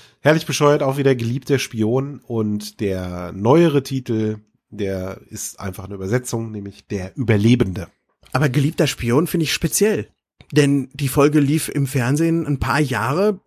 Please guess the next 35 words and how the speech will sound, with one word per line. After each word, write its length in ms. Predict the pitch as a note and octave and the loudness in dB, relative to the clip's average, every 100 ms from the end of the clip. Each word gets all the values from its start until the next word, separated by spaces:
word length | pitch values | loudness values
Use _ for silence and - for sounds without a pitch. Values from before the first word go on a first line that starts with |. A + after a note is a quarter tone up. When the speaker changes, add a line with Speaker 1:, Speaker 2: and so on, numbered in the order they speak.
| - | -6
Speaker 2:
also 220 | C#3 C3 | -2 0
im 100 | B2+ | 0
deutschen 300 | B2+ A3 - | 0 0 -2
Fernsehen 320 | C3 A2 B2 C3 | -6 -6 -6 -4
ein 40 | |
paar 160 | C3+ D3 | -2 0
Jahre, 300 | A#2 C3 D3+ | 0 0 -2
bevor 300 | C#3+ D#3 D3+ | 0 0 2
The 60 | |
Spy 300 | D3 - F3+ | 0 2 0
Who 60 | E3 | 2
Loved 260 | F3 G#3 A3+ | 0 -2 0
Me 80 | A3+ | 2
ins 180 | C#3+ | 2
Kino 240 | - B2+ G2 | 0 -4 -4
kam. 320 | - D2+ - - _ _ _ _ _ | -8 -12 -12 -18 _ _ _ _ _
Ich 120 | - E3 | -4 -2
hätte 120 | E3+ | 4
jetzt 180 | D#3 - | 2 4
gedacht, 280 | D3+ D#3+ | 0 2
die 80 | D3+ | 0
haben 100 | D3+ | 2
den 120 | D#3+ | 2
so 100 | C#3 | 4
genannt, 400 | C#3+ C#3 D#3 B2 | 4 4 2 0
weil, 160 | C3 C3+ | 0 2
ja, 120 | C3+ | 2
ja, 400 | C#3 B2 G2+ F#2+ - - | 2 2 -2 -6 -12 -14
äh, 140 | G#2 G2 | -10 -6
der 100 | A2+ | -6
Spion, 340 | - B2 B2+ | -4 0 2
der 80 | A#2 | 0
mich 160 | A2+ | -2
liebte, 320 | A2 A#2+ - C#3 | -4 -4 -2 2
aber 300 | C#3+ C3+ | 2 2